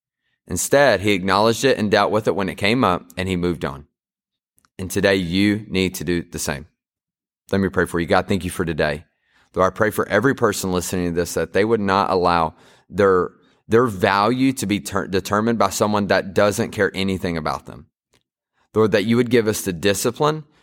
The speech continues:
and the discernment to create space where space is needed. Lord, so that we don't find ourselves constantly trying to prove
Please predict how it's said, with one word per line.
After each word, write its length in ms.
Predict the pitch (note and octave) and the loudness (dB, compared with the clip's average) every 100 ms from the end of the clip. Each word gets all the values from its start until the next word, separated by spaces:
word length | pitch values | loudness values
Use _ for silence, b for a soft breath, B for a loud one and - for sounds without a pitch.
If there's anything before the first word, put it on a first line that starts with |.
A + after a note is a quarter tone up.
| _ | _
and 160 | G2+ G#2 | -2 0
the 60 | |
discernment 580 | F2+ - G2 G2+ B2 - | 0 0 0 2 0 -2
to 100 | G#2+ | -6
create 360 | - G#2 F#2+ - | -2 0 0 -2
space 500 | - G2+ G#2+ A#2 - | 0 2 2 0 -2
where 160 | G2+ | -4
space 420 | - - G2 F2+ | -2 0 0 0
is 140 | F#2 D#2 | -6 -4
needed. 420 | E2+ F#2 C#3 D3 _ _ _ _ _ _ _ - | -2 0 0 -2 _ _ _ _ _ _ _ -2
Lord, 180 | A#2+ A2+ | 0 2
so 120 | A#2 | 0
that 220 | G#2 G#2 | 0 0
we 140 | A#2+ | 0
don't 220 | C#3 C#3 - | 2 0 0
find 340 | G#2+ G#2+ A#2+ | 0 2 2
ourselves 600 | G#2+ - - G2 F#2 - | 2 0 0 2 2 -2
constantly 500 | - G#2 F2+ - A2 | -4 -2 -2 -2 -2
trying 180 | G#2+ G2 | -2 -4
to 80 | - | -6
prove 460 | - - C3+ C#3+ | -6 0 0 0